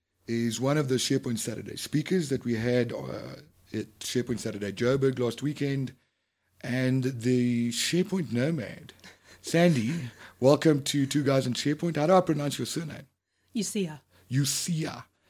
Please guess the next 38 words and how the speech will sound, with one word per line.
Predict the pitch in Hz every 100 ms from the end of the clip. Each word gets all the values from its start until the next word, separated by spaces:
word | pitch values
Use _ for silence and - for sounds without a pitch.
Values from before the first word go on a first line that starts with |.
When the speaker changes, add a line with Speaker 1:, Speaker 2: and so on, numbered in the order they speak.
| -
Speaker 1:
Where, | 107 127 117
where's | 135 139
that | 143 135
from, | - 139 139
though? | 110 92 -
'Cause, | - 226
Speaker 2:
Italy. | 196 170 156
Speaker 1:
uh, | - _
Italy. | - 135 113 95
So | - 104 95 -
you | 104 110
see | - - 143
her? | 127 139 135 202 208 160
Is, | - 214 -
is, | 277 - 277 - 247 -
is | 110
that | 131 127
how | 139
we | 135
go | 120 113 135
about | 120 120
Speaker 2:
It's, | 240
Speaker 1:
saying | 143 139
it? |
Speaker 2:
it's | 214 -
been | - 220 220
done, | 185 180 185
yes. | 170 143
Speaker 1:
Has | 131
it | 143
been | 151 139
done? | 143 123 107
Speaker 2:
<laughs> | 107
Speaker 1:
Okay. | 104 - 92
You | 98 107
see | - 147 123
her. | 98
Usha. | - 131 127 - 135 123 120 117 113 113 127 127